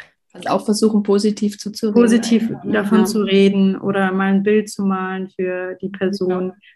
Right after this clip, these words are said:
Speaker 2: irgendwie Kontakt herzustellen
Speaker 3: Ja.
Speaker 2: oder auch als Erwachsener, wie kann ich den Kontakt zu der Person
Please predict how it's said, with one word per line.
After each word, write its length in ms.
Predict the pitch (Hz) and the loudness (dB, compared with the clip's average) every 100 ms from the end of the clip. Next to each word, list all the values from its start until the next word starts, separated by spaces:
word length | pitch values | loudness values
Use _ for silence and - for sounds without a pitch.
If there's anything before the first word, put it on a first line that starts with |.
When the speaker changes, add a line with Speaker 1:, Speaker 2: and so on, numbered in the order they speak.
| - | 4
Speaker 2:
irgendwie 260 | 247 226 | 6 6
Kontakt 580 | 226 214 196 208 202 - | 4 0 0 -2 -4 -4
herzustellen 600 | 190 185 - 180 - 175 | -2 -2 -6 -10 -8 -4
Speaker 3:
Ja. 160 | 185 180 | -2 -2
Speaker 2:
oder 220 | 185 - | -4 -6
auch 100 | 196 | -2
als 160 | 190 190 | -2 -2
Erwachsener, 520 | 185 180 185 - 175 | -4 -6 -10 -6 -2
wie 120 | 185 | -2
kann 300 | 196 - 180 | -4 -6 -6
ich 180 | 214 202 | -4 -6
den 140 | - 180 | -6 -6
Kontakt 500 | 190 175 - 190 - | -6 -8 -8 -10 -6
zu 100 | 175 | -4
der 280 | 185 185 190 _ _ _ _ _ _ | -4 -6 -14 _ _ _ _ _ _
Person 360 | 196 196 190 | -2 0 2